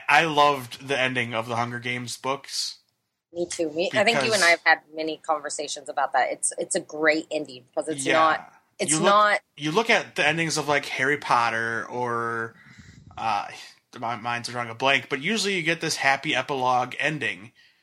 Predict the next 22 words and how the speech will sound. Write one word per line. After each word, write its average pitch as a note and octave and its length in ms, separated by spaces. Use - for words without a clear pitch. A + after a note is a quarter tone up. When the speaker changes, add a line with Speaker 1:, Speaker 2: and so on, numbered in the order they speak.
Speaker 1:
to C#3+ 120
these, B2 440
these A#2+ 300
Speaker 2:
It's C4 140
kinda C4+ 200
predictable. G3+ 640
Speaker 1:
Right, D3+ 380
long-running D#3 440
series. E3 200
Uh, D3 380
you C3+ 180
guys - 220
have D#3+ 80
all D3+ 140
read C#3+ 180
the B2 80
book, B2 300
right? A#2 280
Or B2+ 160
know B2+ 160
the B2+ 140
ending? C3+ 300